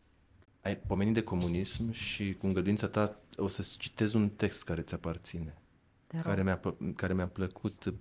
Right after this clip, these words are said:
Speaker 1: pentru atașamentul tău pentru, uh, spațiul nostru. Ziceai că: „M-am născut în comunism. Nu spun asta pentru că e rău sau e bine.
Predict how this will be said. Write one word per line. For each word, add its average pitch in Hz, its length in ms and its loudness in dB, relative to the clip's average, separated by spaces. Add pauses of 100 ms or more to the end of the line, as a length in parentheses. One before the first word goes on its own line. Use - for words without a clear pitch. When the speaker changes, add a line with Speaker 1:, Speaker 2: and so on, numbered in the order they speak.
Speaker 1:
pentru 90 400 4
atașamentul 92 760 2
tău 95 220 2
pentru, 87 840 -2 (920)
uh, 87 420 0 (560)
spațiul - 520 2
nostru. - 460 -4 (840)
Ziceai 110 340 6
că: 101 380 4 (300)
„M-am 104 200 10
născut 101 320 6
în 117 100 6
comunism. 98 720 4 (640)
Nu 131 100 8
spun 139 240 10
asta 101 260 10
pentru 92 320 4
că - 120 2
e 87 120 6
rău 87 380 4 (760)
sau 98 200 4
e 98 80 8
bine. 82 420 4